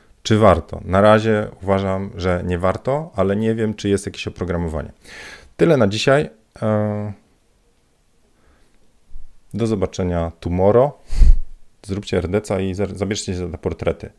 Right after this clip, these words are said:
Pamiętajcie też, przeczytajcie ten wpis, tam są te hasztagi. To ja lecę. Trzymka.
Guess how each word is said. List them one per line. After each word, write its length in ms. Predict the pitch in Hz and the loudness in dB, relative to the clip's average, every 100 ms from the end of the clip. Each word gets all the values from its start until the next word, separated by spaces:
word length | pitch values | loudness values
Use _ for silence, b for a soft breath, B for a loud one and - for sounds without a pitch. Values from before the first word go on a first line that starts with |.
| b - | b 0
Pamiętajcie 400 | 110 120 113 110 | 2 2 -2 -6
też, 140 | - | -8
przeczytajcie 460 | - 107 - 110 - | -12 -12 -6 -6 -6
ten 120 | 95 | -10
wpis, 220 | - 104 | -8 -8
tam 140 | 95 | -6
są 140 | 95 - | -8 -6
te 100 | - | -6
hasztagi. 500 | 85 - - 71 69 B B B B B - | -6 -8 -8 -10 -12 B B B B B -6
To 80 | - | -4
ja 80 | 80 | -2
lecę. 300 | 78 - - - - | -4 -10 -20 -12 -12
Trzymka. 420 | - 110 - | -8 -10 -10